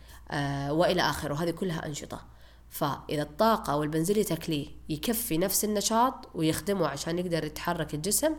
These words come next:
فأنت ما حتتخ-، ما حتتغيري، لأنه اللي تاكليه ينحرق، فما في شيء زيادة صار. إذا أنت تاكلي بنزين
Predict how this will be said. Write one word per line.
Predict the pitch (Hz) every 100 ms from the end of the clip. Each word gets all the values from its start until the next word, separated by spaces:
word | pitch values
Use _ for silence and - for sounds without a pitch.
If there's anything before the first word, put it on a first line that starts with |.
| - - - -
فأنت | - 175 190
ما | 185
حتتخ-، | - 165 - - -
ما | 214
حتتغيري، | 165 156 135 123 98 - -
لأنه | - 226 226
اللي | - 226
تاكليه | 247 254 294 302
ينحرق، | 214 - 147
فما | - 220
في | 202
شيء | 165 160 147
زيادة | - 165 123 -
صار. | - - - - - - - - -
إذا | 180 180 240
أنت | 240
تاكلي | 220 233 190
بنزين | 170 165 170 139